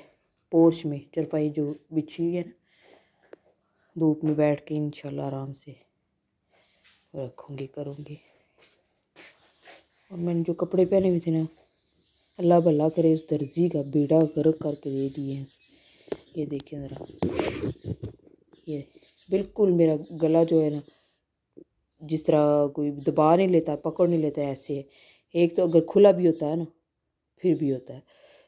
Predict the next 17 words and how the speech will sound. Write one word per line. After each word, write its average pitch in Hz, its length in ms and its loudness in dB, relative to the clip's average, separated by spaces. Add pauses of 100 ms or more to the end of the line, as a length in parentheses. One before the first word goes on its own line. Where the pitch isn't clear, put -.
(120)
वो 175 60 4
लगता 175 280 6
है 170 240 4
हाई 160 260 2
neck 165 260 -2
पहनी 147 260 -6
हुई 139 200 -8
है, 127 80 -20 (200)
नीचे 135 340 -14 (460)
दब 151 240 2
के - 160 -10 (960)
चिमटी 170 400 4
हुई 160 100 2
है 143 80 0
सही 139 220 -6
शदीद 135 420 -10
वाली। 120 240 -12